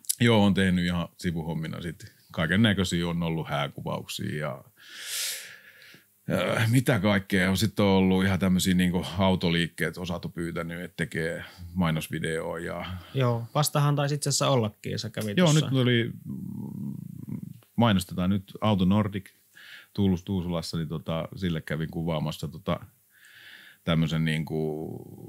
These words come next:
Speaker 1: kaikki joutui karanteeniin, autoliikkeissä ehkä toi kävijäkunta tipahti oikein tosi paljon, niin tota,
Speaker 2: Joo.
Speaker 1: niillä tuli niin sanottu paniikki heti, tai painettiin paniikkaneppulaa näin, että ne halusi semmosen somemainoksen pyörimään, ja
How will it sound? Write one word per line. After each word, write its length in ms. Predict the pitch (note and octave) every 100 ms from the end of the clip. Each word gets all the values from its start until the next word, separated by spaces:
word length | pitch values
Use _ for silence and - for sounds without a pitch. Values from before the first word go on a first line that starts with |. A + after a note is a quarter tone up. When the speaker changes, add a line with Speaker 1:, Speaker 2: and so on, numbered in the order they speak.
| - - C3 D#2+ D#2+ C#2+
Speaker 1:
kaikki 280 | G2+ F#2+ F#2
joutui 160 | F2+
karanteeniin, 960 | F2+ G#2 F#2+ F2 F2+ E2+ E2 E2+ E2 E2
autoliikkeissä 760 | F#2+ F#2 F2 E2 - D#2+ D#2+ - _ - - -
ehkä 280 | D#2+ D#2+ E2
toi 380 | - E2+ E2+ E2+
kävijäkunta 600 | G2+ G2 F2 E2+ D#2+ F2
tipahti 580 | - F#2+ F2 D#2+ - F2
oikein 300 | E2 F2 E2+
tosi 260 | G2 F#2
paljon, 480 | D#2+ D#2 D#2 D#2 D#2
niin 140 | D2
tota, 120 | - B2
Speaker 2:
Joo. 180 | A#2+ G#2
Speaker 1:
niillä 180 | F2 D#2+
tuli 320 | E2 D#2+ - - _ _ _ - - -
niin 120 | E2+
sanottu 240 | E2 E2 -
paniikki 480 | G2 F2+ D#2+ -
heti, 260 | D#2+ E2+ D#2+ -
tai 160 | - F2
painettiin 460 | A#2 G#2 F#2 F2+
paniikkaneppulaa 760 | E2 F#2 E2+ D#2 D2+ - D#2 D#2
näin, 260 | E2 D#2
että 120 | D#2 D#2+
ne 60 |
halusi 280 | D#2+ E2+ -
semmosen 380 | D#2+ D#2 E2 D#2
somemainoksen 680 | F2 E2 D#2+ D#2 - - E2+ _ _ - - - - - - - -
pyörimään, 520 | F#2+ F2 E2 D#2+ D#2
ja 140 | E2+